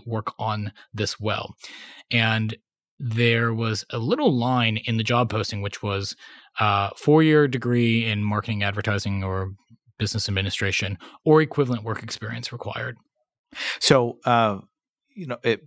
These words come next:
Speaker 2: you know, if you put this in per-, in the perspective of an employer, uh, it's so much easier to say, "Well, I'm gonna use the blunt sorting mechanism, which is the, the bachelor's degree or the master's degree,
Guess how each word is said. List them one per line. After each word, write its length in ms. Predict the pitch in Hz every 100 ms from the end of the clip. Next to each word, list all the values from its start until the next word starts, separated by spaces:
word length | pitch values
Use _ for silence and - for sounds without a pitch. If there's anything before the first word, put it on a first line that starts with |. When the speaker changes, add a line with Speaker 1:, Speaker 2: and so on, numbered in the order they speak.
| -
Speaker 2:
you 140 | 127
know, 40 | 107
if 120 | -
you 80 | 110
put 180 | 165
this 160 | 147 123
in 80 | 107
per-, 100 | 107
in 180 | 117 101
the 80 | 90
perspective 560 | 101 - 107 - 95
of 180 | 90 95
an 80 | 87
employer, 640 | 82 - 110 92 71 80 - - - _ _ -
uh, 360 | 117 110 107 104 - _ _ _ _ _ _ _ _
it's 200 | 113 -
so 340 | - - 123 131
much 340 | 123 113 - 107
easier 640 | 117 113 92 82 76 - - _ _ _ _ _ -
to 100 | -
say, 600 | 113 - 101 95 87 87 _ _ _ _ _
"Well, 200 | 113 101
I'm 160 | 101 139
gonna 140 | 139
use 300 | 117 107 117
the 140 | 113 107
blunt 420 | 92 92 110 135
sorting 480 | - 120 117 113 110
mechanism, 680 | 98 98 92 95 120 139 113
which 200 | 80 -
is 240 | 101 120 -
the, 160 | 113 - -
the 140 | 107
bachelor's 600 | 107 104 - 95 92 87
degree 640 | 101 87 90 90 104 123 - - - _ -
or 240 | 95 110
the 100 | 120
master's 540 | 113 107 - 104 90 -
degree, 640 | 90 90 90 92 110